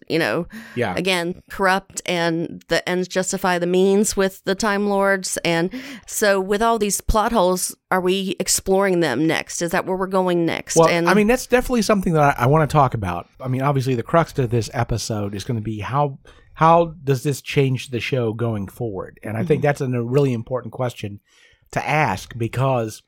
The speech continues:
Speaker 2: and this was something about the episode that bothered me, was they wanted to have their cake and eat it too. In other
Speaker 1: Mm-hmm.
Speaker 2: words, they wanted to say, "This is gonna change Doctor Who forever." But then you have that scene with the Ruth Doctor saying, "Hey, really, does your past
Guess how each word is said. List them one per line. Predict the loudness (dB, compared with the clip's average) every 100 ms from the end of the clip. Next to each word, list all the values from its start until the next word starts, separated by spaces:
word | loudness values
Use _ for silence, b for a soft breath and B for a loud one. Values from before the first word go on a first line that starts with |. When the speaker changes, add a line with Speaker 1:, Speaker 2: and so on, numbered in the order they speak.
| 0
Speaker 2:
and | 2
this | 2 0
was | 0
something | 0 0 0
about | 0 2 0
the | 0 0
episode | 0 -2 2 2 0
that | -2
bothered | 2 2 4 0 -2
me, | -6 -6
was | -6 -6 -6 -6 -10 -14 _ _
they | 0
wanted | 2 2 2
to |
have | 0 0
their | 0
cake | 0 -2 0
and | -2
eat | 0
it | -2 -4
too. | -6 -6 -10 -6
In | 2
other | 4 6
Speaker 1:
Mm-hmm. | 4
Speaker 2:
words, | 4 0 0
they | 2
wanted | 4 2 2 0
to |
say, | 0 2 4
"This | 2 0
is | 2
gonna | 2 4
change | 4 2 2
Doctor | 2 0 0
Who | 0 0
forever." | 2 2 2 -2 -12 b b b b b
But | 2
then | 4 4
you |
have | 4
that | 2 0
scene | 2 2
with | 2
the | 2
Ruth | 0 2
Doctor | 0 0 -4
saying, | -2 0 2
"Hey, | 2 2
really, | 2 0 0
does | -2 -2
your | -4
past | -2 0 0